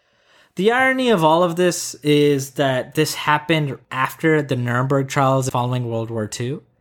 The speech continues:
where the West was complete disgust of how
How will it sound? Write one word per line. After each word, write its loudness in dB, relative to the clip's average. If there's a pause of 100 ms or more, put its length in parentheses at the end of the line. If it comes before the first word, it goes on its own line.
(380)
where 4
the 4
West 2
was 2
complete 0
disgust -4
of -4
how 0